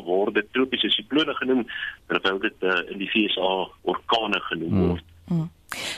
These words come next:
Speaker 3: Kan orkane gekoppel word aan klimaatsverandering?
Speaker 1: Ja, ehm, ons weet dat klimaatsverandering word gekoppel aan 'n verhitting van die aarde en ek, soos ek voorheen gesê het, hierdie orkaan, eh, is 'n manier van die aarde om ontslae te raak van die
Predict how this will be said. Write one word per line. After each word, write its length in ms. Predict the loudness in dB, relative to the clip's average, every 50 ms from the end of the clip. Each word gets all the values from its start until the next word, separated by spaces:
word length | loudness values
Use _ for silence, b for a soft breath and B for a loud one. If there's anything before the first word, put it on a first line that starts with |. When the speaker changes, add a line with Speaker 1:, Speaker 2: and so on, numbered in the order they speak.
| B
Speaker 3:
Kan 200 | 6 6 8 10 10
orkane 400 | 8 8 8 8 8 10 8 8
gekoppel 440 | 6 4 4 6 6 8 8 8 10
word 300 | 10 10 10 10 8 6
aan 200 | 4 6 6 6
klimaatsverandering? 920 | 6 8 8 8 8 6 4 2 2 2 4 4 6 6 6 4 4 0 -4 _ -20 _ _ _ _ _ _ _ _ _ _ _ _ _ _ -20 -20 -20 -20 B B B B B B B
Speaker 1:
Ja, 220 | -2 2 2 2 2
ehm, 400 | 2 2 2 2 2 2 2 -2 -6 -10 _ _ _
ons 200 | 0 2 2 2
weet 160 | 2 2 2 2
dat 140 | 2 0
klimaatsverandering 920 | 0 -2 0 2 2 2 2 0 -2 0 0 0 0 2 2 0 0 2
word 200 | 2 2 2 2
gekoppel 460 | 0 0 0 2 0 2 2 0 0 0
aan 140 | 2 2
'n 220 | 2 2 2 0 -2 -2 -2
verhitting 440 | -2 0 0 -2 -2 -2 -4 -4 -2
van 120 | -2 -2
die 140 | 0 0 0
aarde 280 | 0 0 0 0 0 -2
en 160 | -2 -2 -2
ek, 100 | -4 -4 -2 0
soos 180 | 0 0 0
ek 100 | -2 0
voorheen 300 | 2 2 2 2 0 -2
gesê 340 | -4 -4 -2 0 2 4 4
het, 120 | 4 2 0
hierdie 420 | -2 0 2 2 2 2 0 0 0
orkaan, 480 | 0 0 0 0 0 0 0 0 -2
eh, 360 | -2 -2 0 0 0 0 0
is 120 | 0 0 2
'n 80 | 2 2
manier 280 | 2 2 2 2 2 0
van 120 | 0 0 0
die 160 | 0 2 2
aarde 260 | 2 0 0 -2 -2
om 200 | -2 0 0 0
ontslae 440 | 2 2 2 2 2 2 0 0 0 -2
te 80 | -2
raak 300 | 0 0 0 0 -2 -4 -4
van 180 | -2 -2 0
die 260 | 0 0 0 0 -2